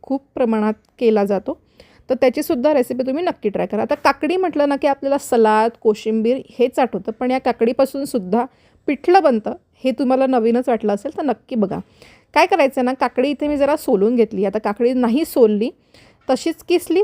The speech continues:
तरीही चालतं. अशी काकडी आपल्याला किसून घ्यायची आहे. काकडी किसून झाल्यानंतर त्यातलं पाणी जे आहे, ते काढून घ्यायचं नाही, आपल्याला पाणी तसंच ठेवायचं आहे. इथे मी लसूण घेतलेलं आहे,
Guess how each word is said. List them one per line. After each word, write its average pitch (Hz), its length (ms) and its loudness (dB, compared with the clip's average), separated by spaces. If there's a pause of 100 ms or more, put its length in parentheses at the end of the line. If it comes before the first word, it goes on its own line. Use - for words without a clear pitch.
तरीही 220 200 2
चालतं. 175 340 -8 (100)
अशी 233 180 -6
काकडी 262 320 0
आपल्याला 262 280 0
किसून 277 420 0
घ्यायची - 360 -2
आहे. 190 100 -10 (500)
काकडी 277 280 2 (100)
किसून 320 320 -2
झाल्यानंतर 311 360 2
त्यातलं 262 240 -4 (120)
पाणी 254 260 2
जे 269 140 0
आहे, 285 240 0
ते 277 100 -6
काढून 247 420 2
घ्यायचं 254 360 2
नाही, 226 220 0
आपल्याला 226 320 -2
पाणी 240 420 -4
तसंच 226 320 0
ठेवायचं 180 340 -2
आहे. - 320 -20 (300)
इथे 262 140 0
मी 330 180 2
लसूण 277 380 2
घेतलेलं 269 400 0
आहे, 254 240 -2